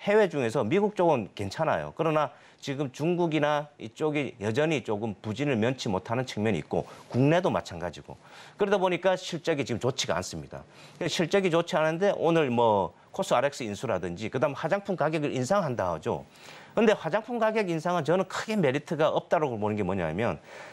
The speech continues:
사실 여기에 가격이 다르고 저기 가격이 다르지 않습니까? 아, 그죠? 어, 그러다 보니까,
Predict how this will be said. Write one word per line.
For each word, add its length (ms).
사실 540
여기에 340
가격이 340
다르고 280
저기 240
가격이 280
다르지 280
않습니까? 500
아, 300
그죠? 260
어, 160
그러다 220
보니까, 500